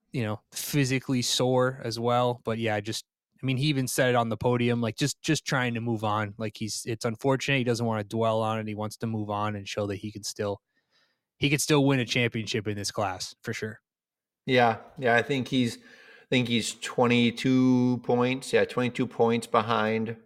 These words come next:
Speaker 2: Haar right now.
Speaker 1: Mm-hmm.
Speaker 2: So, yeah, I mean, right there.
Speaker 1: Yeah. Yeah. It's, he's, he's there. And I think he's showing,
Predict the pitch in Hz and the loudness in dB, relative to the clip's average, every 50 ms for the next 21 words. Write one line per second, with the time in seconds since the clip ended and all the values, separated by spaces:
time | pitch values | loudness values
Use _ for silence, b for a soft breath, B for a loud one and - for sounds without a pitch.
0 | _ _ _ - - 117 110 113 110 113 117 117 117 123 139 - 131 120 117 120 | _ _ _ 4 6 8 10 10 10 10 8 8 8 6 4 2 0 0 0 0
1 | 131 135 - _ _ _ _ _ _ _ _ _ _ _ _ _ _ 135 123 107 | -2 -6 -10 _ _ _ _ _ _ _ _ _ _ _ _ _ _ -6 -6 -4
2 | 113 113 113 _ _ _ _ _ _ b b b b b b b b b b b | -4 -6 -8 _ _ _ _ _ _ b b b b b b b b b b b
3 | b b b b _ - - 117 104 101 98 95 95 - _ _ _ _ _ _ | b b b b _ -6 -4 -2 -2 -2 -2 -4 -8 -16 _ _ _ _ _ _
4 | _ _ _ _ _ _ _ _ _ _ _ _ _ _ _ _ _ _ _ _ | _ _ _ _ _ _ _ _ _ _ _ _ _ _ _ _ _ _ _ _
5 | _ _ 113 107 98 95 95 117 - 113 104 104 104 104 104 - - 101 101 98 | _ _ 4 4 4 2 0 -4 -6 -4 -2 0 2 2 0 2 2 2 2 2
6 | 90 104 101 - _ - _ _ _ _ _ _ _ _ _ _ _ _ _ _ | 0 -2 -6 -16 _ -20 _ _ _ _ _ _ _ _ _ _ _ _ _ _
7 | _ _ _ _ _ _ _ _ _ _ _ _ _ _ - 127 104 71 71 - | _ _ _ _ _ _ _ _ _ _ _ _ _ _ -12 -10 -10 -10 -12 -14
8 | _ _ _ _ _ - - - - - - - - - - 135 127 123 - - | _ _ _ _ _ -14 -14 -12 -12 -12 -10 -8 -8 -6 -6 -6 -6 -4 -6 -6
9 | - _ _ - - - 151 147 120 107 104 101 104 117 123 131 135 143 147 139 | -8 _ _ -10 -4 -2 -2 -2 0 0 0 0 2 2 2 2 4 2 2 0
10 | - - 135 123 - - - 131 127 123 123 120 120 117 113 | -2 -2 -2 0 2 2 2 4 4 4 4 2 0 -2 -4